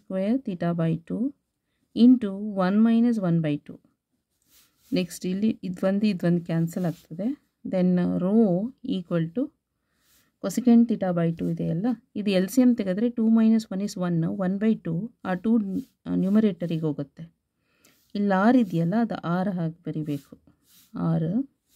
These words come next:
So, R as it is, ಈ ಟೂ ಮೇಲ್ ಹೋಗುತ್ತಿದ್ದು cosecant theta by two.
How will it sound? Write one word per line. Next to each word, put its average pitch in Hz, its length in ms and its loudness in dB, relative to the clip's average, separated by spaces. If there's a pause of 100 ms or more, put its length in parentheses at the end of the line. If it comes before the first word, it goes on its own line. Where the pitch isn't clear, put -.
(800)
So, - 120 -10 (340)
R 196 60 2 (100)
as 175 220 0
it 165 160 -4
is, 165 100 -10 (360)
ಈ 202 40 -2 (140)
ಟೂ 214 80 0 (160)
ಮೇಲ್ 180 280 -2
ಹೋಗುತ್ತಿದ್ದು 160 560 -4 (400)
cosecant 220 640 -2 (1500)
theta 202 240 2 (100)
by 151 120 -2 (120)
two. - 120 -20